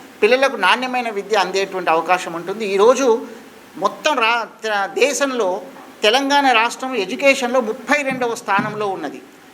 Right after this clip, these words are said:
మరి మనకు తెలంగాణ రాష్ట్రం వచ్చినప్పుడు, మన తెలంగాణ రాష్ట్రం వచ్చినప్పుడు మనం పన్నె-, పద్-, పన్నెండవ స్థానంలో ఉన్నటువంటి వాళ్ళము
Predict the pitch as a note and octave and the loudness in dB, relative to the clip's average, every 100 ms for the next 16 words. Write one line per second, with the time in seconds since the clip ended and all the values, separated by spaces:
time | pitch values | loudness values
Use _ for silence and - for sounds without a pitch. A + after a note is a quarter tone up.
0 | - F3+ A#3 A#3 A#3 - G3 C#4 C#4+ D4 | -6 0 2 2 0 2 2 4 4 6
1 | A#3 G3 C4 - C#4 B3+ C4 B3+ B3 B3 | 6 4 2 0 -2 -2 -2 -4 0 2
2 | G3+ G#3 - - - - - - - - | 2 0 -8 -18 -20 -20 -20 -20 -20 -6
3 | E3+ G#3 F#3+ G#3+ B3+ C4+ B3+ G#3+ B3 D4 | -2 -2 -2 -4 -2 -2 0 0 -2 -4
4 | C4 B3+ B3 A#3+ B3 C#4 E4 G#3 A3+ C4 | -8 -8 -6 -8 -6 -8 -8 -4 -2 -2
5 | - G#3 A#3+ - G#3 - A3 B3 C#4+ C#4 | -2 -4 -4 -4 -6 -4 -4 -2 2 2
6 | - A3+ A#3+ A#3+ A3+ G3+ G3 F#3+ F3+ D#3 | 2 0 0 0 0 0 0 -4 -6 -2
7 | D#3+ G3+ A3+ F#3 F#3 | 2 2 0 -6 -8